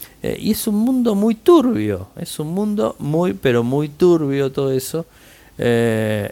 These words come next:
y, y bueno, o sea, lo que yo siempre digo es que tratemos de estar del lado de lo legal, eh, porque en definitiva estar del lado de lo legal significa estar seguros.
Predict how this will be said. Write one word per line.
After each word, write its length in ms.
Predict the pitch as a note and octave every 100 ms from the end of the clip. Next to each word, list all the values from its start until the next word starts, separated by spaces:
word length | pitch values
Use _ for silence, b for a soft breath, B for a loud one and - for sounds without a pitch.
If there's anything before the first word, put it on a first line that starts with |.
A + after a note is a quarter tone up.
| -
y, 300 | A2+ - C#3
y 20 |
bueno, 360 | F3+ E3+ A#2 G#2+
o 60 |
sea, 260 | - A2 G#2+ - - - -
lo 120 | A2+
que 80 | A2+
yo 160 | - D3+
siempre 360 | E3 D#3+ D#3+
digo 300 | E3 F3+ F3+
es 80 | E3+
que 260 | - D#3 E3 - B B B B B
tratemos 460 | C#3+ E3 G#3 A3+ F#3
de 80 | D#3
estar 380 | - F3+ F3
del 320 | D#3 C3 C3 C#3+
lado 420 | D#3 D#3 D3+ C3+
de 140 | A#2+
lo 160 | A2 A2
legal, 580 | A2 A#2 C#3 A#2+ B2+ E3 B B B -
eh, 100 | A#2+
porque 300 | D3+ D3+ D#3
en 120 | D#3
definitiva 600 | D3 C3+ C3+ D#3+ E3+ A#2
estar 400 | - - F3 E3
del 240 | C#3+ B2
lado 220 | D3+ F3+ E3
de 60 |
lo 160 | B2 A#2
legal 460 | A#2+ C#3+ E3+ E3+ C3+ - -
significa 760 | - B2 C3 B2+ E3 E3 D3 C#3+
estar 380 | - D#3 D#3 -
seguros. 680 | - C3 A#2 A2+ F2+ -